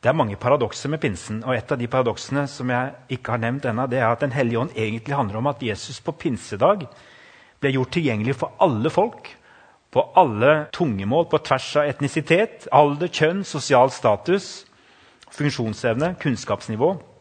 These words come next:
Det er dette det handler om når Peter står der på pinsedag, og så snakker han sånn at alle kan forstå på sitt språk. Det er veldig sånn sterkt tegn.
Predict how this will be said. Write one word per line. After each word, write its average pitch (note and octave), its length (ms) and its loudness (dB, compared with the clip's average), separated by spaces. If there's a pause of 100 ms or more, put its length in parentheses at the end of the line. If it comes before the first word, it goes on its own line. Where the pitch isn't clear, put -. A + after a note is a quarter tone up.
(300)
Det C3+ 80 2
er D#3+ 80 6
dette B2+ 160 -2
det D3+ 80 8
handler A2 180 0
om A#2+ 140 -2
når B2+ 80 -6
Peter A#2+ 260 -2
står B2 220 0
der G#2 100 -2
på C3 140 -6
pinsedag, C3 500 2 (380)
og A2+ 100 -10
så - 80 -10
snakker - 540 -2
han C3 180 0
sånn G#2 220 -4
at - 260 -2 (160)
alle F#2+ 240 -2
kan G#2 140 -8
forstå G#2+ 340 -6
på A#2 80 -8
sitt - 220 -10
språk. G2 400 -8
Det G#2+ 80 -10
er A#2+ 80 -8
veldig A2 180 -6
sånn - 160 -8
sterkt - 480 -10
tegn. D#3+ 300 -2